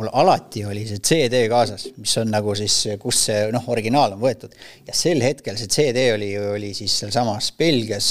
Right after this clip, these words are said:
äh, koreograafi käes ja mul ei olnud seda C D-d. Ja siis ma mõtlesin, et mis ma teen,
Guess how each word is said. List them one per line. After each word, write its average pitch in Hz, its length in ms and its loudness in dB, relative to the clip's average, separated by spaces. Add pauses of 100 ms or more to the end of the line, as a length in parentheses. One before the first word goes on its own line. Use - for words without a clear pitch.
äh, 101 140 -6 (100)
koreograafi 117 540 0
käes 107 240 -2
ja - 20 -10
mul 101 160 -10
ei 117 80 -4
olnud 127 220 -2
seda 104 180 -12
C - 240 -10
D-d. - 240 -18 (600)
Ja - 80 -6
siis 117 80 -2
ma 143 80 6
mõtlesin, 110 260 0
et 120 80 2
mis 147 80 0
ma 110 160 2
teen, 101 240 -6